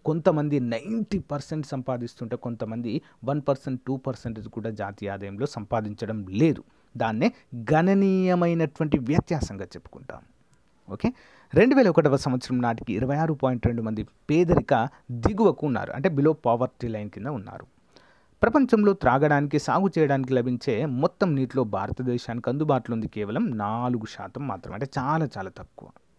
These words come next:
ఓకే, నెక్స్ట్ వన్, కుటుంబ నియంత్రణకు సంబంధించి నూతన జనాభా విధానంలో క్రింది వాటిలో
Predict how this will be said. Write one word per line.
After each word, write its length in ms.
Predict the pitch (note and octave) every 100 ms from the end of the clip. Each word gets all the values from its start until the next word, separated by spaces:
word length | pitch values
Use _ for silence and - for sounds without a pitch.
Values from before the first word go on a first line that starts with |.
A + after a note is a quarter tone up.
| _ _ _ A2+
ఓకే, 180 | F3 - _ _ _ _ _
నెక్స్ట్ 300 | G#2+ - -
వన్, 80 | - _ _ _ _ _ - - _ -
కుటుంబ 340 | G3+ C4+ B3+
నియంత్రణకు 540 | A3 D#3+ G3 F3+ F#3 -
సంబంధించి 680 | D#3 D3+ D3 C#3 - C3+
నూతన 460 | C3 C#3 F#3 G3+ F3+
జనాభా 460 | B2 B2 B2 D3 D3
విధానంలో 580 | B2+ B2 B2 A#2+ A#2+
క్రింది 380 | A2 - A2 A2
వాటిలో 380 | G#2+ G#2 - C#3